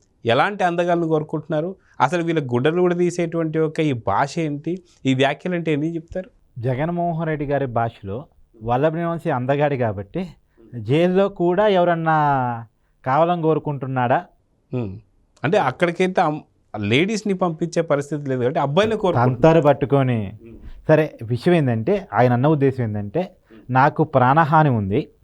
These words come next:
Speaker 1: ఉమ్.
Speaker 2: కాబట్టి నేను ఒక్కనే ఉంటే నాకు ఇబ్బంది, నాకు తోడు కావాలి" అని కోరుకుంటున్నాడు.
Speaker 1: ఉమ్.
Speaker 2: అంటే తన సెల్లో ఒక్కళ్ళనే ఉండాలని, ఇంకొకళ్ళుగా ఉంటే బాగుంటది అనేటువంటిది అతని వర్షన్.
Speaker 1: ఉమ్.
Speaker 2: ఎందుకు తొందర, ఎందుకు కొడానాన్ని తొందరలోనే వస్తాడు తన ప్రాణ స్నేహితుడు?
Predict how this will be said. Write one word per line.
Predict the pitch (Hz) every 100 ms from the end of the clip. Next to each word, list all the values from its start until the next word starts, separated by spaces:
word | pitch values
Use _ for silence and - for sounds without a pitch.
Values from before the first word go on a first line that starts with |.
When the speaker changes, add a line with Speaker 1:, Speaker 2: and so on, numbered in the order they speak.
| -
Speaker 1:
ఉమ్. | 113 - _ _ - -
Speaker 2:
కాబట్టి | 120 127 135 185 202 - _ - -
నేను | 131 143 151
ఒక్కనే | 139 180 180
ఉంటే | 165 170
నాకు | 175 147
ఇబ్బంది, | 123 135 123 156 190 - -
నాకు | 147 175 196 180
తోడు | 180 165 160
కావాలి" | 156 139 135 135
అని | 143
కోరుకుంటున్నాడు. | 160 202 185 139 110 95 82 - _ -
Speaker 1:
ఉమ్. | 113 - - 139
Speaker 2:
అంటే | 147 175
తన | - - 143 143 139 131
సెల్లో | 165 165 214 202
ఒక్కళ్ళనే | 143 185 185 170
ఉండాలని, | 139 135 139
ఇంకొకళ్ళుగా | 202 185 170 147 139 139
ఉంటే | 131 127 170
బాగుంటది | 151 127 120 113 120
అనేటువంటిది | 117 117 151 175
అతని | 151
వర్షన్. | 123 110 - 95
Speaker 1:
ఉమ్. | - _ 113 - -
Speaker 2:
ఎందుకు | 208 233 226
తొందర, | 185 185 220
ఎందుకు | 214 214 226
కొడానాన్ని | 196 170 180 180 175
తొందరలోనే | 156 156 156 147
వస్తాడు | 139 131
తన | 135
ప్రాణ | 131 131 139
స్నేహితుడు? | - 139 123 120